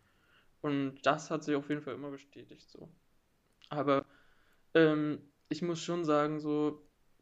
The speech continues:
die Verlustangst würde ich halt aber auch nicht haben, wenn,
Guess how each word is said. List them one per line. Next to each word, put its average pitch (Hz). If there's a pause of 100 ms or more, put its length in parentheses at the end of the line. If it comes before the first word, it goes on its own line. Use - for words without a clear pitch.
(140)
die 147
Verlustangst 151 (260)
würde 151
ich 160
halt 156
aber 143
auch 143
nicht 147
haben, 151
wenn, 147